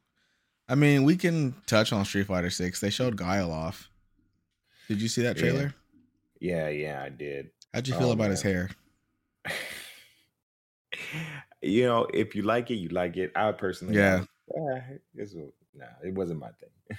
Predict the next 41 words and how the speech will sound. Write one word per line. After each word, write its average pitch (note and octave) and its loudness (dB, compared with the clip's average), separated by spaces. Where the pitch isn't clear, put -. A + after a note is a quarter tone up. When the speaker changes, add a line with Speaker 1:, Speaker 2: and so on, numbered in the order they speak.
Speaker 2:
<laughs> - -6
Speaker 1:
Do A2 6
you B2 8
think C#3+ 4
they C3 6
did A#2 6
a G#2+ 6
good G#2 4
kind G2+ 4
of F#2+ 2
transition F#2+ 2
from, F#2+ 0
like, F2+ 0
his G2 -2
two G#2 2
D F#2+ 4
look F#2 0
or G2 2
his G2 2
more G#2 4
stylized G2 4
look F#2+ 0
to F#2 2
this F#2+ -2
new G#2 4
stylized G#2+ 4
look A2+ 0
with G#2+ 0
the G2+ 4
hair? A2 6
Speaker 2:
I, G3+ -2
<laughs> - -20
when F2 2
you E2+ 2
bring F#2 0
in F2 0
with F2+ 2
the E2+ 4
hair, F2+ 0
Speaker 1:
Yeah. G#2+ 8
Speaker 2:
um, E2+ 0